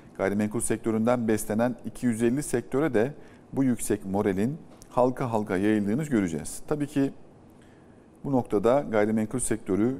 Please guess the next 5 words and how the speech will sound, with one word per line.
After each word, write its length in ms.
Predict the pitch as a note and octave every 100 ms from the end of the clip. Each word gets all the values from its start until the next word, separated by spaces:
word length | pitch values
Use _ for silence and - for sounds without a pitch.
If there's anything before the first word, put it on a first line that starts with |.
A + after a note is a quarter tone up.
| -
geçmiş 380 | G2+ G2+ B2+ -
dönemden 460 | A2+ G#2+ G2+ G2+ G2
aldığı 600 | - G2+ G2+ G2+ G2 -
öğretilerle 680 | G2+ G2+ G2 G2 A2+ A#2+ F2
de 240 | F2 A#2+